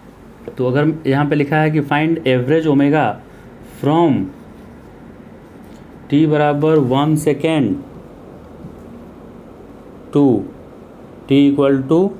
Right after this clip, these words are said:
two second, एक second से दो second के ड्यूरेशन में उसका average omega क्या हुआ।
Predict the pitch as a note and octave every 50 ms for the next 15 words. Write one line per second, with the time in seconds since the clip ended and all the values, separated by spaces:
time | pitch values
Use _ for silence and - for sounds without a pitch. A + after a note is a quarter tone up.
0 | - - - - - B2 A#2+ A#2 A2+ - G#2 F#2 - G2+ G2 F#2+ F#2+ A2+ C3+ D3+
1 | D3 D3+ - D3 C#3+ D3 D3+ D3 D#3 C#3 C3 C#3+ D3 C#3+ D3 C#3 C3+ C#3 C#3 C#3
2 | C#3+ C3+ C3 B2+ B2+ B2 B2 A#2 - D3 C#3 C#3 C#3+ C#3+ B2+ G#2 F#2+ - - -
3 | - - - - - - - - - - A#2+ - - - C#3+ C#3+ C#3+ B2+ B2 A#2+
4 | C3 C#3+ D3+ D3+ D3+ - C3 B2 A#2+ A#2+ C3 D3+ E3+ D3 - B2 A2 G2+ G2+ G2+
5 | F2+ -